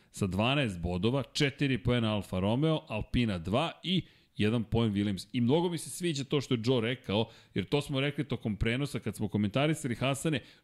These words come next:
Joe najbrži krug je zapravo minus jedan poen za Pierre Gaslija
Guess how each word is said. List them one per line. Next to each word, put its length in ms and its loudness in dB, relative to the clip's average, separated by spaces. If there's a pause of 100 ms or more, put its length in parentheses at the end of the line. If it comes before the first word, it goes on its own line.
Joe 380 2
najbrži 480 -2
krug 460 2
je 140 0
zapravo 400 2
minus 380 0
jedan 240 0
poen 300 2
za 120 -2
Pierre 300 0
Gaslija 460 0